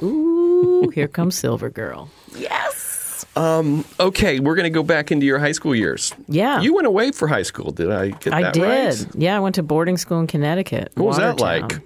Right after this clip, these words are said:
Speaker 2: like?
Speaker 1: Um, it was awesome, actually. I hated my grade school. I was so unpopular and so different, and I stood out like a sore thumb. Um, and so I went to boarding school in Connecticut, which still had, you know, the cliquey sort of vibe. And then you're also dealing with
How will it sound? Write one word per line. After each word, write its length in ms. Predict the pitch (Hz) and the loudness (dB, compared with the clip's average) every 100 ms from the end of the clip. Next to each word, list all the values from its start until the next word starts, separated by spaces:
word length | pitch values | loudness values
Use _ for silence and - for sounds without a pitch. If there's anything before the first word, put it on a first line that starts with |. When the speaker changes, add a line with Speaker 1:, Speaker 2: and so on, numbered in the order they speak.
| _ | _
Speaker 2:
like? 140 | - - | -6 0
Speaker 1:
Um, 300 | 170 165 156 | 2 2 0
it 80 | |
was 120 | 226 - | 0 0
awesome, 400 | 127 143 - 110 | 0 0 -2 -4
actually. 500 | 127 123 123 123 123 | -6 -6 -4 -2 -2
I 140 | 139 | -2
hated 500 | 135 143 139 143 143 | -4 0 0 0 0
my 140 | 139 135 | -2 -2
grade 300 | 131 131 139 | 0 0 -2
school. 460 | - 147 151 151 - | -2 0 2 0 0
I 120 | 131 | 0
was 180 | 131 120 | 0 -2
so 380 | - 131 135 | -2 0 0
unpopular 840 | 127 131 135 127 123 - 127 127 127 | 0 0 0 0 -2 -2 0 2 0
and 220 | 127 127 | 0 -2
so 320 | 120 - 127 | -4 -2 -2
different, 540 | 127 131 127 - 127 135 | 0 -2 -2 -2 -4 -4
and 140 | 120 | -4
I 140 | 127 123 | -2 -4
stood 340 | 117 - 127 | -6 -4 -2
out 240 | 123 123 123 | 0 -2 -2
like 140 | 123 | -4
a 40 | 120 | -4
sore 260 | - 131 | -2 -4
thumb. 440 | 120 127 123 123 120 - _ _ _ - | -2 -2 -2 -2 -6 -16 _ _ _ -6
Um, 400 | 139 123 123 123 | -2 0 0 0
and 140 | 135 | -2
so 100 | - | 0
I 60 | 127 | 0
went 180 | 123 123 | 0 -2
to 80 | 123 | -2
boarding 320 | 135 139 139 | 0 0 0
school 220 | - 135 | -2 -2
in 80 | 123 | 0
Connecticut, 560 | 139 131 127 127 131 | 0 0 0 0 -2
which 260 | - 143 - | 0 -2 -2
still 300 | - 196 185 | 0 0 2
had, 380 | 165 156 147 139 | 2 2 0 -2
you 120 | - | -2
know, 160 | 143 127 | -2 -2
the 100 | 127 | -4
cliquey 460 | 117 - 139 131 127 | -4 -4 -2 -2 -2
sort 240 | 135 127 | -2 -2
of 100 | 127 | 0
vibe. 460 | 120 120 123 123 131 | 0 0 0 0 0
And 180 | 127 | 0
then 160 | 131 131 | 0 0
you're 180 | 127 - | -2 0
also 300 | 147 143 131 | -2 0 -2
dealing 320 | 120 123 117 | -2 0 0
with 180 | 120 | -2